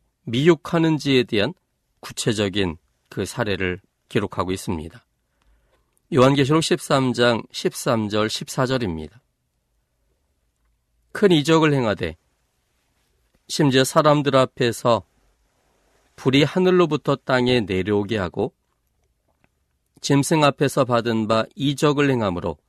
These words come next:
땅에 거하는 자들을 미혹하며, 여기 사단은 심지어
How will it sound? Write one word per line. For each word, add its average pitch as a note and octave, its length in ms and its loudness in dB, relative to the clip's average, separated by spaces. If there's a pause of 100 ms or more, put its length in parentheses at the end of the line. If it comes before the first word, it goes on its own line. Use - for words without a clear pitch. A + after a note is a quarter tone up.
(680)
땅에 A2 340 2
거하는 B2 640 0
자들을 A2+ 600 -2 (300)
미혹하며, A2 720 -4 (2250)
여기 G#2+ 180 0
사단은 B2+ 380 0
심지어 C3+ 560 -2